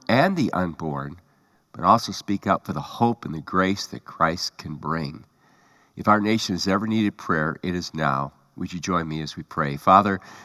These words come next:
we humble ourselves before you at all of our campuses and wherever this broadcast is being watched and listened to, and we ask you, Father, to have mercy on us.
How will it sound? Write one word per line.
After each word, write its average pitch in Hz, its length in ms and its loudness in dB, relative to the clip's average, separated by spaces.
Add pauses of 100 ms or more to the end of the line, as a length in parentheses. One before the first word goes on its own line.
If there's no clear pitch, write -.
(160)
we 95 180 2
humble 110 320 4
ourselves 98 460 2
before 113 440 -2
you 95 260 2
at 92 120 0 (120)
all 110 160 6
of 117 100 0
our 98 80 2
campuses 107 760 0
and 80 180 -4
wherever 110 540 2 (520)
this 104 280 0
broadcast 98 720 4
is 90 80 -8
being 87 320 -2
watched 85 380 2
and 82 80 -6
listened 87 320 -4
to, 76 260 -4
and 78 160 -8
we 98 220 0
ask 110 400 6
you, 98 180 0
Father, 87 400 4
to 82 80 -4
have 85 180 0
mercy 92 480 -2
on 76 200 -2
us. 69 380 -6